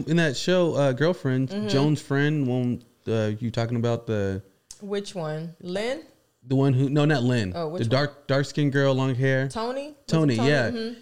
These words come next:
Speaker 1: She has a big chest,
Speaker 2: She
Speaker 1: and she
Speaker 2: does.
Speaker 1: always flaunted
Speaker 2: She
Speaker 1: it on there.
Speaker 2: did.
Speaker 1: And she's l-, l-, kinda curvy on
Speaker 2: Yeah,
Speaker 1: there, so I
Speaker 2: but
Speaker 1: feel
Speaker 2: she's
Speaker 1: like
Speaker 2: very, yeah, yeah.
Speaker 1: it was kinda, you know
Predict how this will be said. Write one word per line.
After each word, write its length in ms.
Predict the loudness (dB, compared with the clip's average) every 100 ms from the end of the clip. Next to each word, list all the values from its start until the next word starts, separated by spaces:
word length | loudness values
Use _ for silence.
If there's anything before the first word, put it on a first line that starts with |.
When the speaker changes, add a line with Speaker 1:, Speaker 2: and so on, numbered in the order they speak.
| -4
Speaker 1:
She 140 | 0
has 120 | 2
a 40 | 2
big 300 | 2 0 0
chest, 340 | 0 0 0
Speaker 2:
She 60 | 0
Speaker 1:
and 100 | 2
she 140 | 2
Speaker 2:
does. 100 | 4
Speaker 1:
always 260 | 4 4 2
flaunted 380 | -2 0 2 4
Speaker 2:
She 60 |
Speaker 1:
it 80 | 4
on 140 | 4
there. 80 | 2
Speaker 2:
did. 80 | 2
Speaker 1:
And 80 | 2
she's 280 | 0 0 -2
l-, 200 | -4 -4
l-, 220 | -4 -4 -6 -6
kinda 220 | 0 2 2
curvy 400 | 2 2 2 2
on 140 | 2
Speaker 2:
Yeah, 60 | 4
Speaker 1:
there, 120 | 2
so 80 | 2
I 20 | 0
Speaker 2:
but 60 |
Speaker 1:
feel 100 | 2
Speaker 2:
she's 40 | 2
Speaker 1:
like 160 | 2
Speaker 2:
very, 180 | 0 -2
yeah, 180 | -2 -2
yeah. 320 | -2 -4 2
Speaker 1:
it 60 | 4
was 200 | 4 4
kinda, 440 | 0 2 2 2 -2 _ _ _ _ _
you 140 | 2 2
know 320 | 4 0